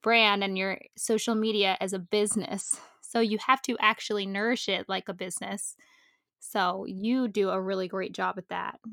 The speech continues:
And I think that's all really, really great advice.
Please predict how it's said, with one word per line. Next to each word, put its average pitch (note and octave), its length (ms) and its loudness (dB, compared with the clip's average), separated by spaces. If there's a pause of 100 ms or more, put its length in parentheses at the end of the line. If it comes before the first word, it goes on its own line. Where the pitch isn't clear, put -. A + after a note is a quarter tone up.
And G3 100 -6
I F#3+ 80 -6
think F#3 200 -10
that's F3+ 260 -8
all F3+ 240 -2
really, F#3 300 -6
really F#3 220 -10
great F#3 220 -10
advice. - 480 -10